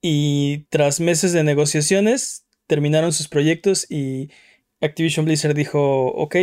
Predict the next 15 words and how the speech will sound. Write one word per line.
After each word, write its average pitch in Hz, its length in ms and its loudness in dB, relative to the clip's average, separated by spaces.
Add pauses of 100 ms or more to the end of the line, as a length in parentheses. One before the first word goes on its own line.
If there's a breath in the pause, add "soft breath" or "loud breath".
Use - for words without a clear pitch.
pues - 500 -6 (120)
se - 160 -4
acaban 156 220 2
las 151 80 0
negociaciones 143 540 -2
porque 127 520 -4
están 143 300 -4
despedidos", 117 560 -8
¿no? 139 180 -10 (840 loud breath)
Eh, 160 560 2
también 180 320 2
el 208 80 0
problema 185 340 2
es - 120 -2
que 156 400 0